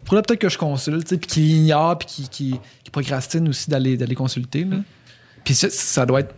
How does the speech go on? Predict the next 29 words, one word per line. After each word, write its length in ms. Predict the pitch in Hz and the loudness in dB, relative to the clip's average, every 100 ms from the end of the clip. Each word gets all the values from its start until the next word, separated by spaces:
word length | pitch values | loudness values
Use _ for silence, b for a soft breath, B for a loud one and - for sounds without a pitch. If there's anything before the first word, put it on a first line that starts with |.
| _ _ - | _ _ -12
ça, 240 | - 131 | -6 -4
ça 120 | 139 | -2
doit 120 | 127 123 | 0 0
être 80 | |
là 140 | 131 160 | 0 0
que 60 | |
ça 60 | 151 | 2
doit 60 | 123 | 0
être 100 | - | 0
tellement 340 | 131 139 120 | 0 0 0
dur 260 | 117 151 135 | 0 2 2
à, 120 | 117 | 0
à 160 | - 131 | 0 0
défaire 380 | 110 - 139 | -2 0 0
après 200 | 127 135 | -2 -4
ça, 120 | 117 147 | -4 -4
quand 120 | 131 | -4
ça 120 | 120 | -4
fait 480 | - 127 131 117 120 B 98 B B _ | -4 -2 0 -2 -6 B -14 B B _
vingt 420 | 135 131 123 120 143 | -2 0 0 -2 -2
ans 80 | |
que 60 | 147 | 0
la 60 | 143 | -2
personne 260 | 123 139 | 0 0
a 60 | 120 | 2
mal, 260 | 117 165 | 0 0
là, 100 | 151 156 | -2 -4
tu 80 | |
sais. 60 | 175 | -6